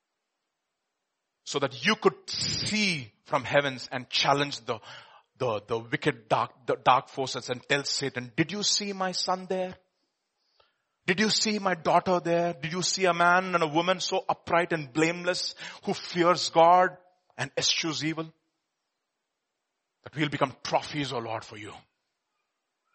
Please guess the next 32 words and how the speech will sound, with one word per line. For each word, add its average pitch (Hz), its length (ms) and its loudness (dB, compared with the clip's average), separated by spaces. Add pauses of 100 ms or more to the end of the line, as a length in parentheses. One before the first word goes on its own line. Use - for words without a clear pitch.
(600)
Grant 131 280 -2
us 117 140 -8
grace 123 300 -2
to 127 100 -12
that 113 160 -2
end, 110 140 -6
O 110 40 -6
Lord. 107 260 -6 (1200)
And 135 100 -2
I 156 60 4
pray, 165 200 2
Father, 170 280 2
for 165 180 2
all 185 380 4
my 170 100 4
brothers 160 360 4
and 156 100 -12
sisters 156 420 -4
over 143 180 0
here, 131 200 -2
O 120 160 -2
Lord, 113 300 -4
who 131 180 -8
are, 113 180 0 (760)
who've - 400 -6
lost 226 360 4
their 214 120 0
assurance 185 540 0
as 135 100 -6
sons 135 240 -10
and 117 120 -8
daughters. 104 420 -6